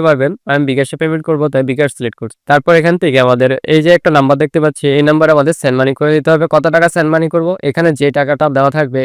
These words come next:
এই টাকাটা আমাদের সেন্ড মানি করে দিতে হবে। তো আমি এই টাকাটা সেন্ড মানি করে দিচ্ছি। আমার টাকাটা সেন্ড মানি করা হয়ে গেলে আমি যে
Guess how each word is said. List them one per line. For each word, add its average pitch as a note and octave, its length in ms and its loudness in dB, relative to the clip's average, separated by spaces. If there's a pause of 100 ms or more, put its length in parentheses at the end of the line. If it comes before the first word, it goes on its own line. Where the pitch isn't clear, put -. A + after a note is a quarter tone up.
(100)
এই C#3+ 140 0
টাকাটা D3+ 300 2
আমাদের C3 200 0 (100)
সেন্ড C3+ 220 0
মানি C3+ 220 0
করে C3 180 -2
দিতে B2+ 220 -4
হবে। A#2 160 -10 (280)
তো C#3+ 60 -2 (120)
আমি C#3 160 4
এই C#3 100 -2
টাকাটা D3+ 280 2
সেন্ড C#3+ 200 0
মানি D3 200 2
করে D3+ 160 0
দিচ্ছি। E3 240 -8 (560)
আমার D3+ 260 2
টাকাটা E3+ 320 2
সেন্ড C3+ 220 0
মানি D3 220 0
করা E3 140 4 (100)
হয়ে D3 200 4
গেলে A#2+ 180 0 (320)
আমি C3+ 200 0
যে C#3+ 60 2